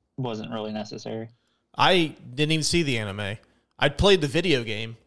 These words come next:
Speaker 2: because I remember the video game was based on Jada Pinkett Smith's character.
Speaker 1: Mm-hmm.
Speaker 2: Uh, Reloaded's pretty cool. It has that awesome car chase scene and the, the twins. I don't
Speaker 1: Yeah.
Speaker 2: remember their names off the top of my head. I always refer to 'em as the twins.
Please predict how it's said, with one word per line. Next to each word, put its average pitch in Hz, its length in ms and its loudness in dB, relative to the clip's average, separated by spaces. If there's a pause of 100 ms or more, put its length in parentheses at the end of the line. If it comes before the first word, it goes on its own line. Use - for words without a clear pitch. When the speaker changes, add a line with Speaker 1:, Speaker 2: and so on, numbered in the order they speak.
(520)
Speaker 2:
because 139 320 2
I 147 80 6
remember 147 420 2
the 131 120 0
video 151 320 2
game 135 360 0
was 117 160 -4
based 135 400 -2
on 127 380 -2
Jada 135 300 0
Pinkett 139 400 0
Smith's 147 340 -2
character. 160 560 -2 (960)
Speaker 1:
Mm-hmm. 131 320 -2 (800)
Speaker 2:
Uh, 139 420 6
Reloaded's 202 580 6
pretty 147 220 -2
cool. 139 160 0
It 139 60 0
has 156 160 4
that 151 140 2
awesome 139 380 2
car 135 240 0
chase 139 280 -2
scene 147 380 0 (600)
and 127 560 0 (400)
the, 143 220 -4 (460)
the 120 80 -14
twins. 123 680 0 (1200)
I 139 100 -2
don't 156 80 4
Speaker 1:
Yeah. 143 60 2
Speaker 2:
remember 160 200 2
their 156 100 4
names 156 320 4
off 147 140 2
the - 40 -2
top 147 100 6
of 131 60 0
my 135 40 -2
head. 139 100 4
I 139 80 6
always 135 200 2
refer 135 260 -4
to - 80 -4
'em 135 100 -2
as 120 120 -4
the 107 60 -16
twins. 143 420 -2